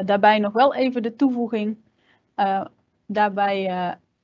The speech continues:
is het natuurlijk belangrijk dat Juma kijkt welke betrokkenen zijn er. En als dat andere mensen zijn, dan worden die ook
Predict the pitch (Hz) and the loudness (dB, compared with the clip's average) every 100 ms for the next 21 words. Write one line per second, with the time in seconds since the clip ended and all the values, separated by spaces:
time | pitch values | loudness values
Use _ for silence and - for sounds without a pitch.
0 | _ 240 220 240 233 240 208 208 220 233 | _ -4 -2 -2 0 0 2 0 2 0
1 | 202 202 202 - 220 208 196 247 233 202 | 0 -2 -6 -16 -6 -6 0 2 2 0
2 | 214 196 185 - - _ - 214 262 240 | 0 -2 -4 -12 -20 _ -8 -2 0 0
3 | 190 - 294 320 285 277 240 247 240 233 | -2 0 0 4 4 4 2 0 -2 -6
4 | - _ _ _ _ _ _ _ _ 220 | -16 _ _ _ _ _ _ _ _ 0
5 | 220 240 - 233 240 226 - 240 269 269 | 2 0 2 2 2 -2 -2 0 2 2
6 | 226 220 240 254 214 202 202 208 202 196 | 0 -2 -2 -4 -4 -2 -2 -4 -6 -4
7 | 208 226 208 208 - 202 202 - | -4 -4 -4 -6 -4 -4 -6 -16